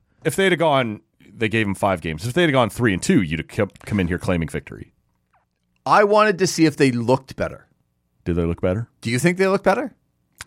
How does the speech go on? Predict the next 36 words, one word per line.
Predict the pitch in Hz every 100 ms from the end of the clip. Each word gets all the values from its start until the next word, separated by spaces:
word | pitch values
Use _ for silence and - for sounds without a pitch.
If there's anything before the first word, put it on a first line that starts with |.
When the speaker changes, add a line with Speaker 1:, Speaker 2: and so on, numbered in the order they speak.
| - _ _ _ _ _ _ -
Speaker 1:
Eh. | 294 294 - _ _ _ -
Speaker 2:
Go, | - -
dude, | 185 139 - 185 117
they're | 113 196
missing | 240 - 190
their |
best | 151 175 180 -
defenseman. | 165 160 156 120 110 - - -
They | 165
played | 165 196 208 160 135 -
Speaker 1:
I'm | 214
not | 302 370
sure | - -
Speaker 2:
tight | - - 247 294
Speaker 1:
he's | 233
Speaker 2:
as |
Speaker 1:
their | 165
Speaker 2:
hell. | 170 165 95 139
Speaker 1:
best | 151 - - -
defenseman. | - - - -
<laughs> | _ _ _ _ _ -
Speaker 2:
No, | 214
he | 208 277
is | 320
their | 320 320
best | - -
defenseman. | 127 104 110 208 -
Speaker 1:
Okay. | - 104 -
Speaker 2:
They | 180
played | - 220 175
tight | - 208 262
as | 208
hell, | 156 113 175 - _ _ _ -
and | 180 185 170
they | 185
beat | 143 208